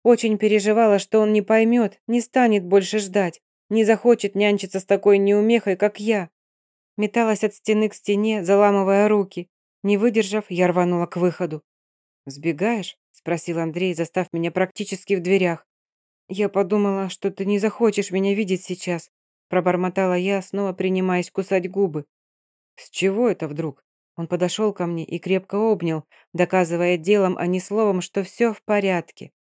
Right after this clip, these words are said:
«Я всё понимаю и подожду, пока ты не будешь готова». «Прости», прошептала я, прижимаясь к нему покрепче. «Прекрати извиняться, это я виноват. Поторопился.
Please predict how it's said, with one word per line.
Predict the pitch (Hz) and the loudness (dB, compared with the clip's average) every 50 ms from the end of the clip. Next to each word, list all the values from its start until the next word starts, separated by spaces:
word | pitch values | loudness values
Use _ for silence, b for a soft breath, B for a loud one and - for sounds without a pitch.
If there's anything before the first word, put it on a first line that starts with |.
| _ _ _ _ _ _ _ _ _ _ - | _ _ _ _ _ _ _ _ _ _ -10
«Я | 139 151 170 170 165 | -4 -2 -2 -2 -2
всё | - - - 202 | -2 -4 -4 -2
понимаю | 190 185 190 190 185 185 175 170 160 151 143 143 - _ _ _ _ - | -2 -2 -2 0 0 0 -2 -2 -2 -4 -6 -10 -12 _ _ _ _ -8
и | 180 | -4
подожду, | 180 - 208 190 220 214 196 185 226 240 | -2 0 2 2 2 0 0 0 0 0
пока | 226 220 208 - 214 | 0 0 0 0 0
ты | 202 208 | 2 2
не | 208 208 208 | 0 0 0
будешь | 190 208 202 202 202 190 | 0 -2 -2 -2 -2 0
готова». | - 208 208 208 - 220 202 165 147 135 - _ _ _ _ _ _ _ _ _ _ _ _ _ _ | 0 -2 0 0 0 0 0 0 -2 -6 -10 _ _ _ _ _ _ _ _ _ _ _ _ _ _
«Прости», | - - 185 185 - - - - - - 185 180 170 _ _ _ _ _ _ _ _ - | -18 -16 -14 -14 -14 -16 -16 -16 -16 -14 -14 -14 -14 _ _ _ _ _ _ _ _ -8
прошептала | - 175 175 - 190 180 - - 180 180 175 | -6 -4 -4 -4 -6 -8 -8 -6 -4 -4 -2
я, | 175 175 185 190 185 | -2 -2 -2 -4 -4
прижимаясь | - - 180 170 180 180 180 180 180 180 - | -4 -4 -4 -2 -2 -2 -2 -2 -4 -4 -6
к | - - | -8 -6
нему | 180 185 185 180 | -4 -4 -4 -2
покрепче. | 185 190 185 - 196 190 185 180 185 - - - - _ _ _ _ _ _ _ _ _ _ _ _ _ _ | -2 -4 -2 -2 -2 -2 -2 -4 -6 -10 -18 -18 -18 _ _ _ _ _ _ _ _ _ _ _ _ _ _
«Прекрати | - 170 180 185 - 175 175 170 170 - 196 202 196 | 0 0 0 2 2 2 2 2 0 -2 -4 -2 -2
извиняться, | 190 170 180 185 185 180 180 175 156 - - - 117 - - | -2 -2 0 0 0 0 0 0 -2 -4 -8 -16 -18 -16 -10
это | - 190 220 202 - 196 | -6 -6 -4 -2 -2 -2
я | 180 170 180 170 | 0 2 2 0
виноват. | 151 147 139 147 147 139 139 135 - _ _ _ _ _ | 0 -2 -4 -6 -6 -8 -10 -12 -14 _ _ _ _ _
Поторопился. | - 208 202 226 226 226 233 220 233 233 208 180 - - 143 135 | -6 -4 -2 0 0 0 0 0 0 0 0 0 -2 -6 -12 -12